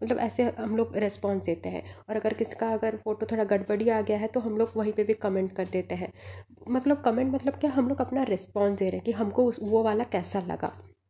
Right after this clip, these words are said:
फीडबैक का मतलब भी वही होता है, हम लोग अपना रिस्पॉन्स देते हैं। तो अगर पहला वाला अगर वीडियो देखे होगे, तो वहीं पे हम लोग क्या कर रहे थे, वहीं पे हम लोग एक चीज़ पढ़े कि, अ,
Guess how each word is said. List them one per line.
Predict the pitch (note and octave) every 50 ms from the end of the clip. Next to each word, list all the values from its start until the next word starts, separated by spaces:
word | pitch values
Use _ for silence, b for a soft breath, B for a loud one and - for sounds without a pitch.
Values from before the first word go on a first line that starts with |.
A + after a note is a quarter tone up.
| _ - - - - _ _ - - -
फीडबैक | A#3+ A3+ G#3 G3+ A3+ A#3 A#3 -
का | B3+ B3
मतलब | A#3+ A3+ A3 A3 A3 G#3+
भी | B3 C4
वही | B3+ A3 G#3+ G3 F#3 G#3+
होता | G3+ G3 F#3+ F#3+ - F#3+
है, | G3 A3 B3+
हम | G#3+ A3+ G#3 G3+
लोग | A#3 B3 A#3+
अपना | A3 - - A#3 A#3
रिस्पॉन्स | G#3+ F#3+ F#3 - - - - F#3+ G3 G3 G3
देते | - F3 E3+ - F3+
हैं। | F3 F3 - - B B B B B B _
तो | - A#3
अगर | A#3 B3 A#3+
पहला | B3 - A3+ G#3+ G3+ G#3+ A3+
वाला | A#3 A#3+ B3 A#3+ A#3
अगर | A#3 A#3+ A3
वीडियो | G#3 G#3 G3 G3 G#3+ G#3+
देखे | G#3 G#3+ G3 - - G#3
होगे, | G3+ G3+ - B3
तो | - C4+ A#3+ -
वहीं | G3+ F#3+ G#3 B3+
पे | B3 - C4+
हम | A#3+ B3 A3+ A3
लोग | A3+ A3 - _
क्या | A3+ G#3 G3+
कर | - - G3+ G3
रहे | G3 F#3+ F#3+ F#3+
थे, | A#3+ C4 B3+ B B B _ -
वहीं | A3 A3+
पे | A3+ C4
हम | B3+ A#3+ B3+
लोग | B3+ B3+ -
एक | G3+ A3+ A3+ -
चीज़ | - - G#3+ G3+ - -
पढ़े | G3+ G3 F#3+ G#3
कि, | G3+ - - D4 D#4+ B B B B B B B B B _ _ - - A3
अ, | A3 G#3+ G#3 G#3 G#3